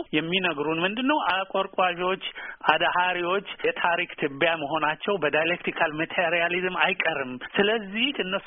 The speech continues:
መሸነፋቸው አይቀርም። አሁን የመጨረሻ ትግላቸውን ነው የጀመሩ የሚል ቀኖናዊ የሆነ መልስ ነው የሚሰጡት። የኢትዮጵያን ህዝብ አያዳምጡም። ዛሬ ትናንትና በወሊሶ፣ በአምቦ፣ እኔ የአምቦ ልጅ ነኝ፣ በሻሸመኔ፣ በኦሮሚያ አካባቢ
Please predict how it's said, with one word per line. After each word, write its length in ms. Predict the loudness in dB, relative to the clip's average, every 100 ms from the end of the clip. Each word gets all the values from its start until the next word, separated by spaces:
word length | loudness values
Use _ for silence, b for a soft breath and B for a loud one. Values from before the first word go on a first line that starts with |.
| -2
መሸነፋቸው 720 | 0 2 2 0 -2 -2 0
አይቀርም። 380 | 0 2 0 0 0
አሁን 220 | 0 0
የመጨረሻ 640 | 0 -2 -2 0 -2 0 0 -2 B B
ትግላቸውን 580 | -2 2 2 2 -2 -2
ነው 100 | -2
የጀመሩ 380 | 0 0 2 2
የሚል 280 | 0 2 0 B B 0
ቀኖናዊ 520 | 0 2 2 2 2 0
የሆነ 300 | 0 -2 0
መልስ 240 | 0 0
ነው 120 | -4 -8
የሚሰጡት። 460 | -2 -2 -2 -8 -12 _ _ _ _ -2
የኢትዮጵያን 540 | 0 2 0 2 -2
ህዝብ 180 | -2 -2 0
አያዳምጡም። 840 | 2 0 0 -2 -2 -4 -8 -10 -10 -18 -20 _ 2
ዛሬ 340 | 2 2 0 0 -2
ትናንትና 680 | -4 -2 0 -2 -2 0 0 2
በወሊሶ፣ 520 | 2 2 2 -2 -2 -2 2
በአምቦ፣ 400 | 2 2 0 -2 0
እኔ 180 | 0 2
የአምቦ 300 | 0 -2 -2 -2
ልጅ 160 | -2 -4
ነኝ፣ 160 | -6 -4 0
በሻሸመኔ፣ 880 | 0 2 0 0 -2 -2 -2 -2 -4 -4 B B -2
በኦሮሚያ 420 | 0 2 0 0 -2
አካባቢ 420 | 0 2 2